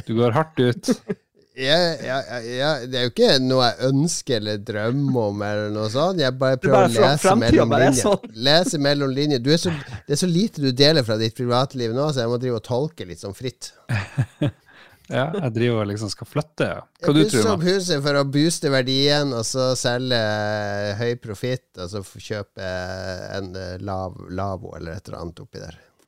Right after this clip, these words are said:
Speaker 1: Mm.
Speaker 3: Jeg tror, jeg tror på Harstad. Harstad i vårt hjerte.
Speaker 1: Ja, vi får se.
Speaker 2: Vi får se.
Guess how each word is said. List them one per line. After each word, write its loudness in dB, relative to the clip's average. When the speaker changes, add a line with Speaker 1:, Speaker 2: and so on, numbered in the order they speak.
Speaker 1:
Mm. -2
Speaker 3:
Jeg -8
tror, -2
jeg -2
tror -2
på -10
Harstad. -10
Harstad -6
i -6
vårt -4
hjerte. -2
Speaker 1:
Ja, 0
vi 2
får 2
se. 4
Speaker 2:
Vi 0
får 2
se. 6